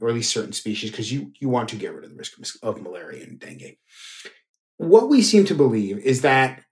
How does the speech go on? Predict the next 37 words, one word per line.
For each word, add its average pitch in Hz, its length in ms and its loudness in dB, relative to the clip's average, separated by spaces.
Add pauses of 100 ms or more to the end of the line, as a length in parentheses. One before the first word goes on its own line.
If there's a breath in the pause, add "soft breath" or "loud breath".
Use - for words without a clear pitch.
(580)
they 175 260 8
do 214 280 6
serve - 680 6
a 175 60 0
role 139 720 8
in, 127 360 -2
in 135 200 2
the 123 200 0
ecosystem. - 440 -12 (160)
And 139 160 0
in 156 80 4
some 226 260 6
of 233 100 2
those 170 180 6
cases, 139 400 0
it 135 200 0
may 147 160 6
not 156 200 4
be 143 100 4
that 127 180 4
dramatic. 117 640 -6
So 151 220 4
people 202 240 4
have - 80 4
thought 139 240 -2
about 131 180 2
different 120 260 -8
species. - 380 -10
And 143 200 -4 (300 loud breath)
in 226 100 10
many 247 200 8
cases, 170 340 4
if 139 120 0
you 143 80 2
remove 147 220 4
them 160 120 2
completely, 127 800 0